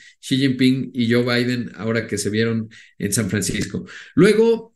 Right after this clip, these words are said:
eh, también acordaron que habrá contacto directo entre militares de ambos países, porque quieren evitar una suerte de crisis de los misiles. Obviamente nadie nos acordamos, pero todos vimos la película esta de Kevin Costner, ¿no? Cuando,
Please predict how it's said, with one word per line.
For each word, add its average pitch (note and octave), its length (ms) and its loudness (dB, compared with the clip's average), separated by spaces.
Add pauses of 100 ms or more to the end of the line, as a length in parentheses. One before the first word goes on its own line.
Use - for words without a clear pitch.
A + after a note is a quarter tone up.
eh, D3 140 -4
también D#3+ 260 2
acordaron F3+ 440 4
que E3+ 80 0
habrá D#3 220 0
contacto D#3+ 400 -4
directo D3+ 280 -4
entre C3 180 -6
militares B2+ 500 0
de C#3 60 2
ambos C3 220 -2 (120)
países, D#3 640 0
porque B2 260 -6
quieren D#3 200 2
evitar C#3+ 380 2
una C#3+ 160 0
suerte C3+ 320 -4
de A#2 340 0 (160)
crisis D3 340 -2
de B2+ 120 2
los A2+ 160 0
misiles. D3+ 580 0 (260)
Obviamente E3 340 2
nadie D#3 240 2
nos B2+ 160 0
acordamos, C3 540 -4
pero G#2 320 -4
todos B2 160 -2
vimos C3 240 2
la G#2+ 160 -2
película A#2 340 -2
esta A2+ 220 -2
de G#2+ 100 -2
Kevin A#2 300 -4
Costner, A#2 480 -4
¿no? C3+ 280 -4 (440)
Cuando, A2+ 720 2